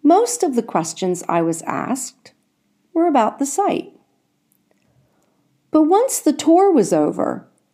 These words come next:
the question I was asked most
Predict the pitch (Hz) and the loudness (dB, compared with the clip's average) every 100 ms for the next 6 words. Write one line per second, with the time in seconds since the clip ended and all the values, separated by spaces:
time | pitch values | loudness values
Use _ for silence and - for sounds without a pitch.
0 | _ _ _ - 247 - 339 392 - 415 | _ _ _ -6 -6 2 2 2 0 2
1 | 330 269 247 247 226 226 - - 180 226 | 4 2 2 0 0 -2 -8 -8 0 2
2 | 254 - - - - | 2 0 -6 -12 -16